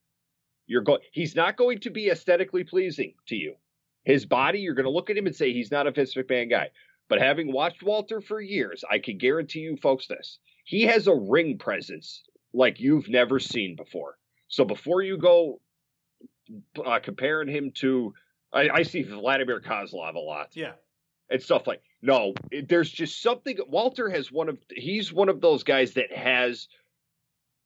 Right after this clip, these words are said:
Speaker 1: just that aura
Speaker 2: Yes.
Speaker 1: when he's in the ring, no matter who he's in the ring against, that's, you're watching something special.
Speaker 2: Yeah.
Speaker 1: So you gotta give him time. He'll grow on you. I,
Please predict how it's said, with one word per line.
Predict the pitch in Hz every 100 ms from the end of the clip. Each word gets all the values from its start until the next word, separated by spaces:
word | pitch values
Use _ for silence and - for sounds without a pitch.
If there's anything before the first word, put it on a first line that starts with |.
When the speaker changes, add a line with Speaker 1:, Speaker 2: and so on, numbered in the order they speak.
| _ _ 127
Speaker 1:
just | 190 208
that | 185 -
aura | 156 151 131 101
Speaker 2:
Yes. | 92
Speaker 1:
when | 107
he's | 107 117 120
in | 143
the | 113
ring, | 101 131 160
no | 127
matter | 131 117
who | - 143
he's | 151
in | 156
the | 139
ring | 131 123
against, | 98 120 -
that's, | 120 98 - -
you're | 123
watching | 131 156 160 123
something | - 139 -
special. | - 107 - - _ _ _ _ _ _ _ _ _
Speaker 2:
Yeah. | 143 113
Speaker 1:
So | 147
you | 123
gotta | 131 120 104
give | 135
him | 156
time. | 151 160 156
He'll | 131
grow | 110 123 139 147
on | 156
you. | 170 170 - -
I, | 131 135